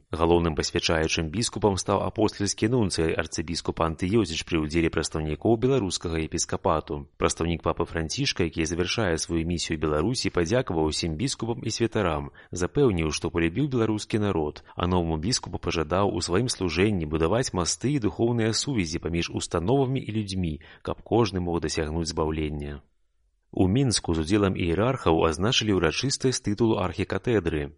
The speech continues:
У чацвер ва ўспамін на свяцейшага імя Марыі адпустовую імшу ўзначаліў мітрапаліт мінска-магілёўскі арцыбіскуп Юзаф Станеўскі. Сярод тых, хто канцэлябраваў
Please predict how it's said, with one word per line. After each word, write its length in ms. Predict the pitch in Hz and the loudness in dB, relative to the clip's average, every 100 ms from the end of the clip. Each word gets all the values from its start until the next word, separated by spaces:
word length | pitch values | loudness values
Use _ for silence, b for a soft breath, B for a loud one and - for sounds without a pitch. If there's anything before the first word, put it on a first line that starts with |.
| _ - | _ -4
У 160 | 87 | -2
чацвер 400 | - 85 104 139 | 0 0 2 2
ва 160 | 85 82 | 4 2
ўспамін 400 | - 87 113 98 | 2 0 2 2
на 40 | - | 0
свяцейшага 640 | 90 - 120 110 90 87 | -2 2 2 2 2 0
імя 320 | 98 90 90 | -2 0 0
Марыі 480 | 85 82 117 107 80 | 0 0 2 2 0
адпустовую 560 | - 82 - 147 135 107 | 0 -4 0 0 2 0
імшу 400 | 95 82 139 131 | -2 -2 -2 0
ўзначаліў 400 | 104 120 123 120 | 2 2 2 2
мітрапаліт 480 | 117 117 117 113 113 | 0 -2 0 -2 -2
мінска-магілёўскі 960 | 85 85 - 82 82 80 95 113 - 101 | -2 -2 0 -2 0 2 2 2 0 0
арцыбіскуп 480 | - 104 110 - 101 | 0 -2 -2 -2 2
Юзаф 240 | 87 82 - | 2 2 0
Станеўскі. 880 | - 113 123 85 76 - 78 71 - | 0 0 2 2 0 -2 -2 -2 -8
Сярод 320 | - 85 90 - | -4 2 2 4
тых, 240 | 110 95 | 2 2
хто 80 | 92 | 2
канцэлябраваў 720 | 92 90 92 90 90 101 | 2 2 -2 0 0 2